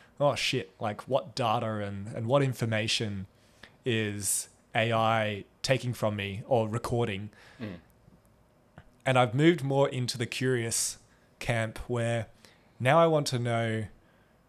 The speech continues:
Speaker 1: how it can help me and how I can utilize it in, in healthcare, uh, with my team, uh, and with business and, and, and life in general. 'Cause I feel like it's that,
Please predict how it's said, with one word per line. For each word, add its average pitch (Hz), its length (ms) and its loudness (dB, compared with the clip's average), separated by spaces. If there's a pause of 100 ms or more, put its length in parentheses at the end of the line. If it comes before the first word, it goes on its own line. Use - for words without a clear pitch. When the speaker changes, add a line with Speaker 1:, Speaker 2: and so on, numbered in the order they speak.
(100)
Speaker 1:
how 131 160 4
it - 80 -6
can 104 140 -4
help 127 220 2
me 101 280 -12 (180)
and 107 140 -4
how 113 180 0
I 113 80 0
can 107 200 -6
utilize 107 520 -2
it 104 160 -10 (420)
in, 104 500 -4 (680)
in 120 140 -2
healthcare, 110 440 -2 (540)
uh, 107 260 0
with 123 180 -2
my 117 140 0
team, 123 440 -6 (280)
uh, 113 280 2 (200)
and 120 200 -2
with 120 380 -4 (1120)
business 123 460 -2
and, 123 240 -2
and, 113 340 -6
and 113 140 -6
life 117 260 -2
in 110 60 -4
general. 127 380 0 (580)
'Cause 127 180 2
I 127 80 4
feel 139 280 0
like 131 260 2
it's - 180 -6
that, 110 220 -4